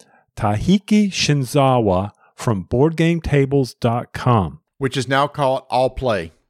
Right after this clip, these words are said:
Speaker 1: Which is now called All Play. Got that? Everybody got that? It's got the Christmas theme about it. It's got some ghosts, you know, Charles Dickens thing happening right here. The object, of course, is to take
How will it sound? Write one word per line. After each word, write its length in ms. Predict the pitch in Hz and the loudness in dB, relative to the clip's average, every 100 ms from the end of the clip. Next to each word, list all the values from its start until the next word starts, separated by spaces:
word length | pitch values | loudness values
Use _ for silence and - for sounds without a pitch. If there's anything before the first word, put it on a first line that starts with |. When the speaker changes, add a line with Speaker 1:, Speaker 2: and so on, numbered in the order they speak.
| _ | _
Speaker 1:
Which 160 | 101 | -8
is 120 | 101 87 | -4 2
now 300 | 143 180 180 | 4 4 2
called 420 | 151 147 139 - | 0 0 0 0
All 400 | 123 131 131 131 | 0 2 4 2
Play. 520 | - - 127 95 73 _ _ _ | 0 2 2 2 -2 _ _ _
Got 180 | 104 - | 0 2
that? 280 | 147 156 - _ | 2 0 -4 _
Everybody 240 | 113 110 107 | -4 0 2
got 180 | 127 131 | 2 2
that? 240 | 160 151 _ - - - - _ _ | 2 0 _ -20 -20 -20 -20 _ _
It's 220 | 147 - | -2 2
got 160 | 170 147 | 0 0
the 80 | |
Christmas 440 | 135 180 170 175 - | 2 2 2 0 0
theme 300 | 170 165 165 | 2 4 4
about 440 | 151 156 151 151 | 4 4 4 4
it. 160 | 151 151 | 4 4
It's 160 | 139 | 2
got 220 | - 131 - | 2 0 0
some 160 | 120 | -2
ghosts, 440 | 123 147 151 - 131 | 2 4 4 2 -6
you 280 | 131 127 | 0 2
know, 360 | 123 120 120 117 | 4 4 4 4
Charles 500 | 107 - 135 139 135 | 0 0 4 4 4
Dickens 340 | 139 131 131 | 2 0 0
thing 260 | - 127 120 | 0 0 0
happening 440 | 117 127 135 127 | 0 0 0 0
right 200 | 120 120 | 2 2
here. 280 | 117 123 123 | 4 4 4
The 180 | 113 120 | 4 2
object, 420 | 143 160 170 170 | 2 2 2 0
of 100 | 147 | -2
course, 440 | - 151 156 147 - | -2 2 2 0 -2
is 440 | 156 170 151 - - - - - | 0 2 2 0 -10 -20 -16 0
to 220 | 233 196 | 2 4
take 420 | - 214 151 - | 2 2 2 -2